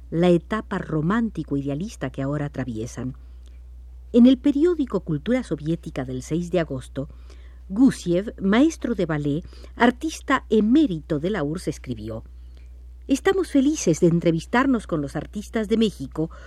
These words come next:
con un nuevo arte de su país lejano e interesante.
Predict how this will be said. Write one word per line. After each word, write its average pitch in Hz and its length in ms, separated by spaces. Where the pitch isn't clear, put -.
con 285 180
un 311 160
nuevo 285 340
arte 247 380
de 156 80
su 170 160
país 196 380
lejano 175 640
e - 20
interesante. 147 880